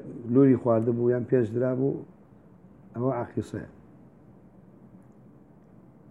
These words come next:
چمکی جامانەشی پێوترێ دوعابە.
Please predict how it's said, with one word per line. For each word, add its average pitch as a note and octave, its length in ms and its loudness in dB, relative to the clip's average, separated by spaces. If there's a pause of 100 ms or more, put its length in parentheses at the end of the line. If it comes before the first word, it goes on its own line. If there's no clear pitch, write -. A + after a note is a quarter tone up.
(760)
چمکی C#3 380 2 (200)
جامانەشی A#2+ 640 2
پێوترێ B2 360 0 (800)
دوعابە. A2 380 -2